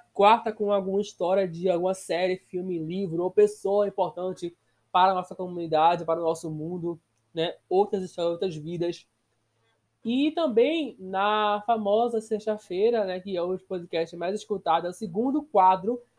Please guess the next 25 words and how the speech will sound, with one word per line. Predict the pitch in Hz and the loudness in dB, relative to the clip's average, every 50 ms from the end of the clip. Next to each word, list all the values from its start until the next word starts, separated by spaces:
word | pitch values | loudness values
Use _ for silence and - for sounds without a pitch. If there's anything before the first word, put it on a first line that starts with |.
| _ _ _ - | _ _ _ -6
desse | 170 214 220 - | -4 -4 -4 -4
podcast | - 214 208 202 202 - 190 190 190 - 190 | -6 -8 -6 -6 -6 -4 -4 -4 -4 -6 -10
mais | 180 180 185 214 240 240 | -8 -4 -4 -4 -4 -4
escutado. | - - - 254 - - 196 170 165 165 170 | -8 -12 -12 -6 0 4 4 6 6 4 2
O | |
primeiro | 185 214 214 190 185 196 220 226 220 - | -2 -4 -4 -2 0 2 2 2 0 -2
é, | - 175 190 202 | 0 0 2 2
de | 226 226 | 0 0
fato, | 226 - 180 165 165 - 175 175 - _ _ 208 | 0 2 2 2 2 0 -4 -10 -12 _ _ -8
o | 185 190 196 - _ _ _ _ _ _ _ | -8 -8 -8 -8 _ _ _ _ _ _ _
Visitando | 170 165 170 180 226 254 262 233 226 226 214 208 202 | -10 -8 -6 -2 -2 -2 -2 -2 -4 -6 -4 -4 -4
o | 190 | -4
Mundo, | 175 170 170 175 - | -4 -4 -6 -6 -8
que | - 202 | -10 -10
finalmente | - - 220 226 202 190 185 | -10 -8 -6 -6 -6 -6 -8
eu | 190 | -8
lembrei | 190 196 196 175 170 165 | -6 -6 -6 -6 -6 -6
desse | 175 165 - | -6 -8 -12
episódio, | - 190 170 160 147 147 151 151 | -14 -8 -4 0 0 0 0 -2
desse | 165 170 165 - 180 160 151 | -4 -8 -8 -6 -6 -6 -4
podcast, | - 160 160 160 - 156 156 - 160 151 147 151 | -2 -4 -4 -2 -4 -6 -6 -8 -10 -12 -12 -10
desse | 160 170 165 - 202 175 | -10 -12 -12 -12 -14 -4
quadro, | - 185 165 170 185 175 180 190 165 | 0 2 2 4 2 2 0 0 -2
eita | 170 196 - 311 320 | 0 0 -2 -4 -4
porra, | - 170 151 147 135 | -2 0 0 0 -2